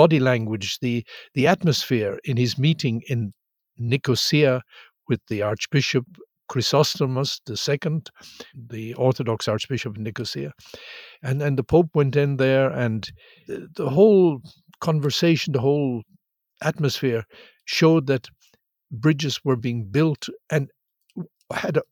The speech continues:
already existed, that they were walking over a bridge together. And when he went to Athens and he met the Orthodox Archbishop of Athens, Hieronymus, the man who also went with him the last time to the island of Lesbos,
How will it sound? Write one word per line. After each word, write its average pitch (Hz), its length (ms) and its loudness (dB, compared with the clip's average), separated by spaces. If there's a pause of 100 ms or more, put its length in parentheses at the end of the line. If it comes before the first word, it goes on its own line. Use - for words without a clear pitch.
(140)
already 139 400 4
existed, 127 520 0
that 120 140 -6
they 131 80 2
were 120 100 2
walking 135 420 4
over 123 240 2
a 113 40 2
bridge 120 340 -2
together. 123 380 -2 (840)
And 139 320 4 (280)
when 170 120 8
he 185 120 10
went 147 360 4
to 131 280 4
Athens 156 520 2
and 127 220 -2
he 120 100 2
met 131 480 0 (320)
the 123 180 2
Orthodox 139 600 2
Archbishop 120 480 0
of 123 160 -8
Athens, 127 580 -2 (320)
Hieronymus, 127 840 2
the 131 80 -6
man 120 280 -2
who 110 320 -4 (220)
also 139 360 4
went 123 360 0
with 127 140 0
him 113 180 -2
the 110 100 0
last 135 340 2
time 107 300 -4
to 104 160 -10
the 98 160 -8
island 135 360 -6
of 117 100 -12
Lesbos, 120 500 -6